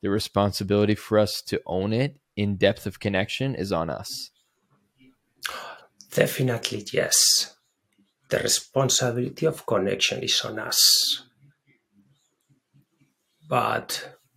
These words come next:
Speaker 2: I feel from you very generous to say that, that the social network gives us an avenue. Social,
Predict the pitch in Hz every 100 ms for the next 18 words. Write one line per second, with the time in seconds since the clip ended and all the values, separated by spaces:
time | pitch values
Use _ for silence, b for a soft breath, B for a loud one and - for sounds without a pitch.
0 | _ _ _ _ _ _ _ _ _ _
1 | _ _ _ - - - 117 - 139 -
2 | 147 - 123 113 107 120 113 104 - 104
3 | 113 101 98 104 101 92 92 - - 98
4 | - - 98 95 95 95 95 _ _ _
5 | _ _ _ _ _ 120 95 87 90 82
6 | 98 92 85 - 107 - 104 92 92 92
7 | 87 90 85 - 92 90 87 - 90 87
8 | 95 95 95 92 - - - _ _ _
9 | _ _ _ _ _ _ _ _ _ _
10 | _ _ _ _ _ _ _ - - 127
11 | - 139